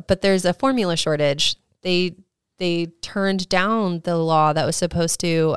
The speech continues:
um, help with women that were breastfeeding or pumping at work after they s-, made everybody <laughs> pro-life. You know, it's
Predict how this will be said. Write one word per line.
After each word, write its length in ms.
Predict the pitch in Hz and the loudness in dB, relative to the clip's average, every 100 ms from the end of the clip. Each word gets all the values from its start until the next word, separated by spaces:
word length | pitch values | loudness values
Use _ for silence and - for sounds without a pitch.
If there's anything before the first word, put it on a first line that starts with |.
| - | -2
um, 400 | 165 151 147 - | -2 -2 -4 -10
help 320 | - 180 170 | -4 0 2
with 120 | 160 - | 0 0
women 240 | 165 165 | -2 -2
that 100 | 160 | -2
were 100 | - 156 | -2 0
breastfeeding 460 | 160 - 185 170 | 0 0 -2 -2
or 120 | 160 156 | -4 -4
pumping 400 | - 165 165 156 | -4 -4 -4 -4
at 100 | - | -2
work 420 | 165 196 - - _ _ _ _ _ _ _ _ _ _ | -2 -2 -6 -20 _ _ _ _ _ _ _ _ _ _
after 520 | 156 160 - 175 165 | -4 -4 -2 0 0
they 440 | 165 160 160 151 - _ _ _ | 0 0 2 -2 -6 _ _ _
s-, 240 | - - 170 | -20 -20 -20
made 380 | 170 165 170 | -6 -2 0
everybody 800 | 170 175 170 165 160 156 151 160 185 - - | 0 -2 -2 -2 -2 -2 -2 -4 -6 -8 -12
<laughs> 260 | - _ _ | -18 _ _
pro-life. 880 | - 165 160 156 170 180 131 - - - | 0 2 2 0 2 0 -2 -12 -18 -4
You 140 | 185 | 0
know, 220 | 180 160 180 | 2 4 4
it's 240 | 208 - | 2 0